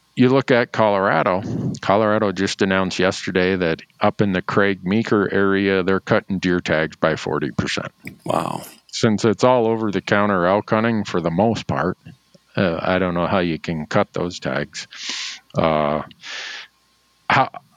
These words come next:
Speaker 1: Montana, we statutorily, by law, have to give seventeen thousand elk tags to non-residents. If,
Speaker 2: Regardless
Speaker 1: if all
Speaker 2: of how bad the winter is. <laughs>
Speaker 1: Yeah. So i-, if, if you wonder why we don't want our legislatures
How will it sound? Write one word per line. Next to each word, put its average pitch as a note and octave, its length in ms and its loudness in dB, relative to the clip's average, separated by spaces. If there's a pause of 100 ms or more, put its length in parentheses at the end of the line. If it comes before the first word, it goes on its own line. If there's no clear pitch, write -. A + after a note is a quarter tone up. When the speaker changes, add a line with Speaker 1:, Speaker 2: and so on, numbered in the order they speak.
(160)
Speaker 1:
Montana, C3+ 640 2
we A#2+ 220 2
statutorily, C#3+ 1200 2
by C3 200 4
law, C3+ 360 2
have G#2+ 300 0
to A2 80 -2
give G2+ 280 0
seventeen G2+ 640 0
thousand F#2+ 420 2
elk G2+ 220 0
tags D2+ 380 -2
to F2+ 80 0
non-residents. F2+ 840 -2
If, G#2+ 100 4
Speaker 2:
Regardless B2+ 520 4
Speaker 1:
if - 60 0
all A#2+ 40 -2
Speaker 2:
of G2 60 -6
how A2+ 160 2
bad G2+ 240 2
the G2+ 80 0
winter A2+ 280 0
is. A2+ 300 0 (100)
<laughs> F3 80 2
Speaker 1:
Yeah. C3+ 420 4
So D3+ 300 4
i-, B2+ 40 -2 (180)
if, D3+ 1040 0
if C#3+ 240 2
you C#3+ 140 4
wonder F#3+ 420 4
why D3+ 300 2
we C3 200 0
don't B2+ 300 2
want B2+ 220 2
our A#2 140 2
legislatures G#2+ 1040 -2